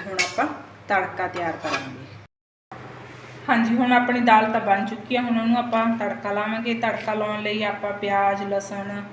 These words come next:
ਟਮਾਟਰ, ਹਰੀ ਮਿਰਚ ਚੀਰ ਕੇ ਤਿਆਰ ਕਰ ਲਈ ਆ।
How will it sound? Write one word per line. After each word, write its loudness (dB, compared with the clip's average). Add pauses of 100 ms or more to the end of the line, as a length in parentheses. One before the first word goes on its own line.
(100)
ਟਮਾਟਰ, -4
ਹਰੀ -4
ਮਿਰਚ -6
ਚੀਰ -8
ਕੇ -4
ਤਿਆਰ -4
ਕਰ -6
ਲਈ -2
ਆ। 2